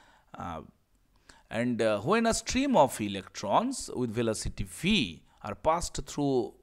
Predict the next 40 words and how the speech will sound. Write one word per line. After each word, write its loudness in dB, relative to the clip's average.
uh, -2
uniform -4
field -10
E, 0
uh, -8
where 4
V -2
is -6
perpendicular -2
to -10
E, -2
mm, -10
we -4
note -6
that -6
this -6
E -6
has -10
to -12
be -10
a -10
vector -8
E. -8
I -8
missed -10
it. -8
You -6
get -8
a -8
correction. -6
Uh, -6
when 0
V -4
is -6
perpendicular 0
to -8
E, 0
then -2
the 0
electrons 0